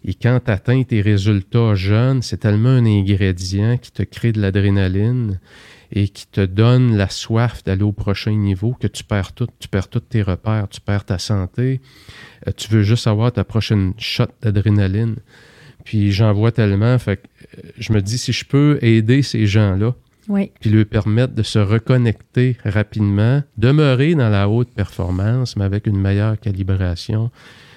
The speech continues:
Speaker 1: Écoute, aujourd'hui, euh, aujourd'hui, je suis sur mon X carrément, là, avec, euh,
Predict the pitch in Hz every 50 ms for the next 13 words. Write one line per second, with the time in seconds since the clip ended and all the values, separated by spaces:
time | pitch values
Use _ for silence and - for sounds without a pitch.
0 | _ _ - 101 - - 104 - - 98 95 92 98 95 82 - 95 95 98 104
1 | 113 117 113 110 107 101 95 92 90 87 87 87 87 85 87 - _ - - -
2 | - - _ _ _ _ - 98 90 90 101 92 90 107 117 123 - - 110 -
3 | - 117 101 110 110 107 104 101 95 98 110 117 - - - - - 104 101 98
4 | 90 101 92 90 92 98 104 113 113 107 101 101 95 92 92 95 95 - - -
5 | 110 101 92 92 90 90 87 87